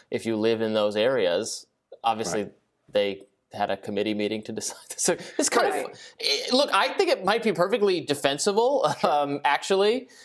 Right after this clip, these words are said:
Speaker 1: Maybe it suggests that in general the policies, the policies around what you're allowed to say on Facebook and other social media platforms should be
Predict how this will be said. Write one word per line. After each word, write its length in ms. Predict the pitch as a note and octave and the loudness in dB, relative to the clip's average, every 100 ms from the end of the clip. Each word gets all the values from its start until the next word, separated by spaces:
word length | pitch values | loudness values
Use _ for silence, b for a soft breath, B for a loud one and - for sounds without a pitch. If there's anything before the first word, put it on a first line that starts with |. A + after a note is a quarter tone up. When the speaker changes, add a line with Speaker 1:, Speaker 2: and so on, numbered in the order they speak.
| B B B _ _ _ _ - | B B B _ _ _ _ -2
Speaker 1:
Maybe 520 | E3 D#3 G3+ A3 A#3+ | 2 4 4 2 2
it 120 | F#3 | 2
suggests 800 | - F3 C3+ D3+ D#3+ F3 - - - - | 2 0 2 2 4 2 -2 -4 -6 -6
that 320 | B2+ C#3+ C#3 | 2 2 4
in 220 | D3 C#3 | 2 2
general 600 | A#2 A#2 B2 C3 D3+ G3 A3 | 0 0 2 4 4 4 2
the 100 | A3 | 0
policies, 680 | G#3+ G#3+ A3 G#3+ A3+ G#3 - | 0 2 2 2 -2 -4 -6
the 140 | E3 D#3+ | -2 2
policies 400 | F3 F3+ G3 F3 | 2 2 0 2
around 380 | F3 F3 F3 - | 4 4 2 2
what 240 | D#3 D#3 | 0 2
you're 100 | E3 | 2
allowed 200 | D#3+ D#3 | 4 2
to 60 | D#3 | 0
say 520 | - D#3+ D#3+ E3 E3 B B | 2 4 4 2 -2 B B
on 120 | - D3 | -4 0
Facebook 380 | D3+ D3+ D#3 | 0 0 -2
and 80 | D#3 | 0
other 160 | D3+ D3+ | 2 2
social 280 | D#3 D3+ D#3 | 0 2 2
media 200 | D3+ D#3 | 2 2
platforms 640 | E3 D3+ D#3 E3 D#3+ - | 2 0 2 0 0 -4
should 240 | - D3 C3 | -4 -2 2
be 440 | C#3+ C#3 C#3 | 2 2 0